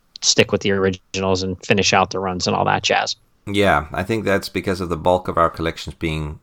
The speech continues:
Speaker 2: the Marvel stuff, from
Speaker 1: Yeah.
Speaker 2: horror-related Marvel stuff, yeah.
Speaker 1: Mm-hmm.
Speaker 2: So, yeah, good idea there, Billy. Understood. I understand why you would go that route, and it's completely, you know, uh, what I would also do in that,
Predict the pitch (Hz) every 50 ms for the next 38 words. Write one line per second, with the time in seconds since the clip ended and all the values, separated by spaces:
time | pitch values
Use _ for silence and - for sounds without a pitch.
0 | _ - 78 82 80 78 80 80 85 87 - - - 69 64 - - - - _
1 | _ _ _ _ _ - - 76 73 67 - - - 76 92 110 110 95 98 101
2 | 95 87 80 80 76 76 69 67 - - 80 78 76 71 71 67 - - - 67
3 | 67 - - 80 78 73 65 65 92 98 147 190 185 - - - - - - -
4 | - - - _ - - - 117 110 107 107 107 113 117 110 95 90 101 113 110
5 | 113 110 98 104 104 95 92 90 85 80 87 87 90 87 80 90 95 90 87 -
6 | - - 104 92 - 60 76 85 87 90 90 82 - - - 92 92 90 87 80
7 | 80 78 80 80 78 80 80 - - 80 76 76 78 76 73 78 78 73 73 73
8 | - - 71 78 78 76 71 69 - - - - - 80 - - 87 85 76 -
9 | - 82 80 78 78 73 - _ - 85 78 76 71 69 76 - _ _ _ _
10 | _ - 82 78 73 73 73 - - - 87 87 82 - - 85 85 85 82 67
11 | 69 78 - - 87 80 80 80 78 76 73 76 76 73 -